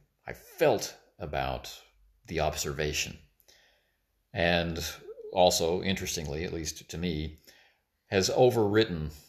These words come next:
what I used to call this. I, I can't even remember.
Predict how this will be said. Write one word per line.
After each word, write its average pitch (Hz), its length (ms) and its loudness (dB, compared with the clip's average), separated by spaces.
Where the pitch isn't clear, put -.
what 95 340 -2
I 85 200 2
used 85 420 -2
to - 80 -6
call 95 280 2
this. 67 240 -4
I, 76 200 0
I 78 120 -6
can't 95 220 -2
even 82 160 -4
remember. 76 420 -4